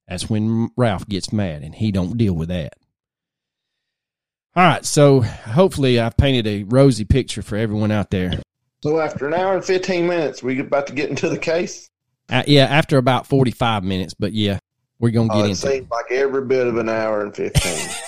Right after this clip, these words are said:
Speaker 1: Now, let's get back to our suspects and some motives in Billie Jean's case.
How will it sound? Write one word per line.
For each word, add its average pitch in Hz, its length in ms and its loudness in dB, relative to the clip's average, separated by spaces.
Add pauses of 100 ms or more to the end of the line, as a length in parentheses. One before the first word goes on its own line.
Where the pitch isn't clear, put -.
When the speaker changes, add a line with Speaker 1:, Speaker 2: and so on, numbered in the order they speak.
(840)
Speaker 1:
Now, 143 260 4 (1160)
let's 151 200 4
get 175 260 2
back 156 300 2
to 139 400 4
our 117 280 0
suspects - 1200 -2
and 110 200 0
some 101 300 0
motives 101 880 0
in 92 320 -2
Billie 101 220 -2
Jean's 98 500 0
case. 67 680 -10